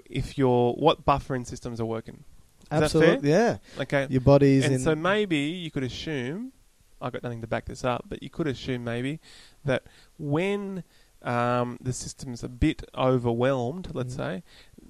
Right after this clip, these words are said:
Speaker 1: then you need to bring in maybe these respiratory or the renal system to try and, um, 'cause the, the proteins, the phosphates, the intracellular buffer may be a bit overloaded.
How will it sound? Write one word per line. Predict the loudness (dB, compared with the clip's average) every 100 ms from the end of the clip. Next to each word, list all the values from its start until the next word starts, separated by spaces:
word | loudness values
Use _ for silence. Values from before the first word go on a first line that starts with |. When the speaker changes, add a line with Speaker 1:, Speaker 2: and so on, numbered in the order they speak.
| -14 -2
Speaker 1:
then | 0 2 -2 -6 -8
you | -6
need | -4 -4
to | -2
bring | -2 0
in | -2 -6 -6
maybe | -4 -2
these | -2 -2 -4 -10 -18 -20 _ _ -6
respiratory | -2 -2 -4 -8 -4 -2 -2 -6
or | -6
the | -4
renal | -4 -4 -4 -8
system | -8 -10 -8 -10
to | -12
try | -10 -8 -8
and, | -10 -14 _ _ -20 -16
um, | -14 -14 -16 -20 -10
'cause | -2 -2
the, | 2 2 0 _
the | -6
proteins, | 0 2 2 0 -6 -6 -10 -10
the | -12
phosphates, | -6 -4 -4 -4 -6 -6 -8 -16 -20 _ _ -20 _ _ -20 -10
the | -8
intracellular | -6 -6 -6 -2 -2 -2 -4
buffer | -8 -10 -10 -10
may | -10
be | -10 -10 -10
a |
bit | -6 -6 _ _ _ _ -18 -10
overloaded. | -8 -4 -2 -4